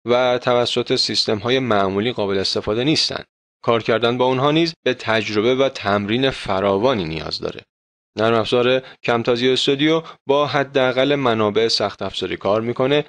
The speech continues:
به راحتی و آسونی قابل یادگیری و استفاده است و علاوه بر این امکانات بی‌نظیری رو در کنار هم جمع کرده تا بتونه به عنوان یک نرم افزار کارآمد و قدرتمند در این زمینه عمل کنه. امکاناتی نظیر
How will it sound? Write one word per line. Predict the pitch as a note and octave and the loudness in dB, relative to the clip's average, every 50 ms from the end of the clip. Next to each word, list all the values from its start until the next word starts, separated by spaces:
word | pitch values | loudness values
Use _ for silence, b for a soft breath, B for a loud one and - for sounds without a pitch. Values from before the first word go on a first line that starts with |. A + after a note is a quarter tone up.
| _ | _
به | A#2+ A#2 A#2 | 0 0 2
راحتی | A2+ A#2 G#2 G2+ G#2 G2+ - B2 A#2+ | 2 2 0 0 -4 -6 -4 -2 0
و | A#2+ | 0
آسونی | A2+ A2 G2+ - - G#2 A2+ | 0 0 0 -2 -4 -4 -6
قابل | A2+ G#2 G#2 G2 G2 G2 F#2+ | -4 -2 -2 -2 -2 -2 -4
یادگیری | G2 G2 G2 G2 G2 G2 - A#2+ B2+ D#3 | -2 0 0 0 0 -2 -4 -4 -2 0
و | D#3 | 0
استفاده | D3+ C#3 B2 - - C3 - C#3 C#3+ D3+ | 2 0 0 -2 -4 -2 -2 0 0 2
است | - - - - - - _ _ _ _ _ - | 0 0 -2 -2 -4 -4 _ _ _ _ _ -2
و | B2 | 0
علاوه | C3 B2+ C3 C3+ C3+ C3 C3+ | 2 2 2 2 2 2 2
بر | C#3 C3+ C3+ | 2 2 2
این | - D#3 D#3+ D3+ - - | 2 0 0 -2 -2 -2
امکانات | D3+ C#3 C#3 C3+ A#2+ - C3+ C3 C3+ C3+ C3 - | -2 0 0 0 -2 0 2 2 4 2 2 2
بی‌نظیری | D#3 C#3+ B2+ A#2 A#2+ A#2+ A#2+ A#2+ A#2+ A#2 A#2 A#2 A2 A#2+ C#3+ C#3 C3 C3 | -2 -2 -2 -2 -2 0 0 0 0 0 0 0 0 -2 -4 -2 -2 -2
رو | B2+ C#3 C3 | 0 0 -2
در | B2+ B2 A2+ G#2 G2 | 0 0 0 0 0
کنار | - A2 G#2 A2 A#2+ B2 | -4 -6 -4 -2 -2 -2
هم | A2+ B2 B2 B2+ A#2+ | 0 0 -2 -4 -2
جمع | A2 A2+ A2 A2+ B2 B2 | 0 2 2 2 2 0
کرده | - C#3 C3 C3 C3 C#3 D3 D3+ - | 0 0 0 0 2 2 0 0 -2
تا | - - B2+ B2+ B2+ | -2 0 0 0 2
بتونه | B2+ C3+ C3 B2+ - C3 C3+ C3 | 2 0 -2 0 0 -2 -2 0
به | B2 A#2 | 2 2
عنوان | G#2+ G#2 G#2 G#2 A2 A#2+ | 0 0 0 0 -2 0
یک | A#2+ A#2+ A#2+ A#2 - A#2 | 0 0 -2 -2 -4 -4
نرم | G#2 F#2 F#2+ G2 | -4 -4 -2 -2
افزار | F#2+ F2 - - - A#2+ C3 C#3+ | -2 -4 -4 -2 -2 0 0 0
کارآمد | - - C#3 C#3 C#3 C#3 C#3 C#3+ C#3+ C#3+ D3 D3 | 0 2 0 2 2 2 2 2 0 0 0 -2
و | C#3+ C3+ | -2 0
قدرتمند | C#3+ D3+ C#3+ D#3 D#3 D3 D3 - - E3 E3+ F3 F3 - _ - | 0 0 0 2 0 0 0 0 0 2 2 0 -2 -6 _ -2
در | G#2+ G2+ | -2 -2
این | G2+ G#2 G#2 | 0 -2 -2
زمینه | G#2 G#2+ G#2 G2+ G2 F#2+ G2 F#2+ G2 G2+ G2+ G#2 - | 0 0 0 0 -2 -2 0 0 0 2 0 -2 -2
عمل | - A#2 A2+ A2+ A2 F#2 D#2 | -2 -2 0 2 2 0 -2
کنه. | - - - B1+ - - _ _ _ _ _ _ _ _ _ - | -4 -12 -16 -16 -16 -20 _ _ _ _ _ _ _ _ _ -2
امکاناتی | D3+ D3 C3+ - C#3 C#3 C3+ C3 - C#3+ C3+ C3 | 0 0 2 2 4 2 2 2 2 2 2 2
نظیر | B2+ A#2+ A#2 A#2 B2 C3 C3 C3+ C3+ C3 | 2 2 2 2 2 2 2 2 2 0